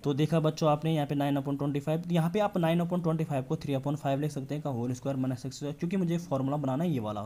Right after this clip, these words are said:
रूट इंटीग्रेशन डीएक्स upon root ए स्क्वायर। यहाँ पे देखो ए पहले आ गया,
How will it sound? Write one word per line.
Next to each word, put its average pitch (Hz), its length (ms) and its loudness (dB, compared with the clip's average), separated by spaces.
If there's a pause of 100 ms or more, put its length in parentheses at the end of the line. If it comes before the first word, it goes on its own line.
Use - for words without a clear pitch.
रूट 170 440 2
इंटीग्रेशन 147 580 -2
डीएक्स 139 280 -4
upon 135 300 -4
root 143 220 -6
ए 220 140 2
स्क्वायर। 156 260 0
यहाँ 127 120 -2
पे 135 60 -6
देखो 143 220 -2
ए 156 280 -2
पहले 135 160 0
आ 131 100 0
गया, 139 280 0